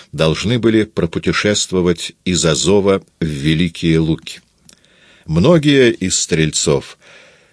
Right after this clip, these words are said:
решились во что бы то ни стало побывать в Москве. В марте месяце больше полутораста человек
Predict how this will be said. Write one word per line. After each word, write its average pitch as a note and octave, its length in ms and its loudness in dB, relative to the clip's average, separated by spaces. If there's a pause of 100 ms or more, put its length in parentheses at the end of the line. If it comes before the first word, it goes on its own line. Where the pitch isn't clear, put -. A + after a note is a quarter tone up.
решились B2 640 2
во D2+ 100 2
что - 400 2
бы C3+ 140 0
то A#2+ 140 -2
ни A2 100 -4
стало F#2 520 0 (140)
побывать C#2+ 600 -2 (100)
в B1+ 160 -10
Москве. B1+ 500 -8 (1500)
В F2+ 140 -4
марте D#3 320 2
месяце F#2+ 600 0 (840)
больше A2 560 2
полутораста G2 920 0
человек D2 680 -2